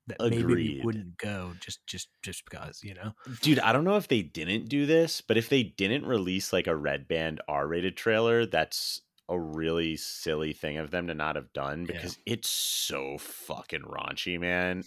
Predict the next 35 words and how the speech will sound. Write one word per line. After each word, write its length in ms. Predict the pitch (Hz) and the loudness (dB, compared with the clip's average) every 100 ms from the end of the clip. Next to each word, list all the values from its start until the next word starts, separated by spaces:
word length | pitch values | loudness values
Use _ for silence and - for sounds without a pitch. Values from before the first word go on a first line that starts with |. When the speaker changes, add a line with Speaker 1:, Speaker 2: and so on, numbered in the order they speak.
| - | 0
Speaker 2:
It 200 | 90 - | 0 -2
was, 560 | - 92 92 - - - - | -6 -4 -4 -6 -6 -8 2
it 200 | 101 107 | 4 4
was 640 | 110 104 90 76 67 - - _ _ _ _ _ _ _ _ - | 4 2 2 -2 -8 -10 -12 _ _ _ _ _ _ _ _ -10
hilarious. 760 | - 76 67 - - - - - - | -4 -2 -2 -6 -10 -12 -10 -10 -4
And 160 | 85 123 | -2 0
Speaker 1:
Yeah, 20 | |
Speaker 2:
just 160 | 123 | 2
Speaker 1:
I'm 0 | 127 | 2
like, 140 | 76 | 2
Speaker 2:
like 20 | |
Speaker 1:
"I'm 100 | 123 | 2
getting 280 | 131 143 131 | 4 4 4
none 160 | 113 98 | 2 -2
of 120 | 87 | -6
that 200 | 80 - | -14 -14
from 120 | - | -12
their 100 | 87 | -10
trailer." 400 | - 85 - - _ - | -10 -12 -12 -16 _ -10
I 60 | |
wish 180 | 110 104 | -6 2
Speaker 2:
No. 320 | 113 165 220 | 4 6 6
Speaker 1:
that 80 | 143 | 4
I, 80 | - - _ - _ | 2 -12 _ -20 _
but 80 | 95 | -14
yeah, 220 | 85 90 117 | -12 0 4
I'm 80 | 110 | 4
Speaker 2:
And 20 | |
Speaker 1:
glad 200 | 104 107 | 2 -4
that 120 | 101 101 | -8 -10
you're 280 | 98 95 107 _ - | -10 -10 -14 _ -16
spreading 440 | - - 98 90 | -6 -4 -4 -6
the 80 | - | -10
news. 380 | 92 67 - - _ - | -12 -12 -16 -20 _ 0
Speaker 2:
Yeah, 400 | 104 135 110 | 6 8 8